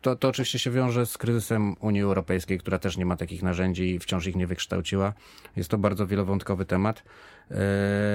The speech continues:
no, ale cierpią przede wszystkim ludzie, e, ci właśnie z krajów, które dzisiaj zmagają się najbardziej z, e, kryzysem klimatycznym, czyli krajów takich jak Syria,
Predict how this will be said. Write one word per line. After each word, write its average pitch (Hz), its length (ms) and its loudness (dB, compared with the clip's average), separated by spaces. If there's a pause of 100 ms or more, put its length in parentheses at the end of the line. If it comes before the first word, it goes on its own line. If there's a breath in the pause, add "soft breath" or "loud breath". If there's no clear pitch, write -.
(140)
no, 120 100 4
ale 117 120 2
cierpią 110 340 0
przede 104 200 -2
wszystkim 95 480 -2 (120)
ludzie, 95 480 2 (400 loud breath)
e, 87 680 0 (280)
ci 110 340 -2
właśnie 101 380 -2
z - 100 -10
krajów, 117 340 2
które 104 440 0 (320)
dzisiaj 101 340 0
zmagają 101 440 2
się - 140 -4
najbardziej 98 500 2
z, - 340 -8
e, 87 40 -2 (640)
kryzysem 92 420 -2
klimatycznym, 92 640 0
czyli 92 420 -2
krajów 90 300 -6
takich 92 220 -2
jak 90 240 -2 (200)
Syria, 92 640 0